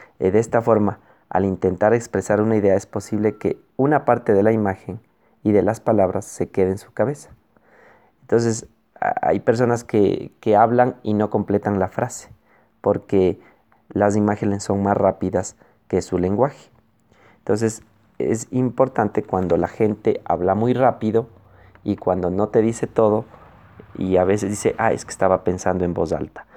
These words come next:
Es porque posiblemente es una persona muy visual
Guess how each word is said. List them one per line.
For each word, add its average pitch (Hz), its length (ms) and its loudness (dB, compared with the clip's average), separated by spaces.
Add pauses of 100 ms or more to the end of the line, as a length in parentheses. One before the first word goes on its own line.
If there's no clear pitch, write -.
(300)
Es 104 120 -4
porque 107 400 0
posiblemente 95 960 -2 (360)
es 104 420 -2
una 98 340 -2
persona 90 540 -2 (200)
muy 107 460 2
visual 95 520 0